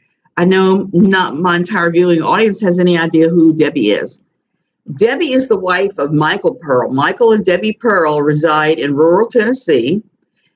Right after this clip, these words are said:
They have a ministry they've run for years. Michael is another one of those guys that won't work. He does,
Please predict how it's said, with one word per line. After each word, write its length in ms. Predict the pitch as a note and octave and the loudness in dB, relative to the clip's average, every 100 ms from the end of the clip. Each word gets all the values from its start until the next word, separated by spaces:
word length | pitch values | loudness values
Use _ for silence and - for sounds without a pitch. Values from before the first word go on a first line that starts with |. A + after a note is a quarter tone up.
| _ | _
They 160 | - G3+ | -2 0
have 200 | G3+ F3+ | 0 -2
a 100 | E3+ | 0
ministry 520 | F#3 F3+ F3+ - F#3 | 0 0 -2 0 0
they've 220 | F#3+ E3+ | 2 0
run 220 | D#3+ D#3+ F3 | 0 -2 0
for 120 | A#3 | 0
years. 480 | A3+ D#3 D3 D#3+ D#3+ | 2 2 2 0 -2
Michael 360 | D3+ F3+ A3+ | -4 -2 -2
is 140 | G3+ F#3 | -2 -2
another 260 | F3+ F#3 | -2 -2
one 120 | F#3 | 0
of 60 | F3 | 2
those 180 | F3 F3 | 2 0
guys 360 | D#3+ E3+ F3+ | -2 -2 -2
that 120 | F3+ C#3+ | -2 0
won't 240 | D#3 E3+ | 0 2
work. 440 | D3+ E3+ G3+ G#3 G3+ | 2 0 0 -2 -4
He 100 | D3 | -4
does, 420 | E3 D#3 D#3 | 0 0 -2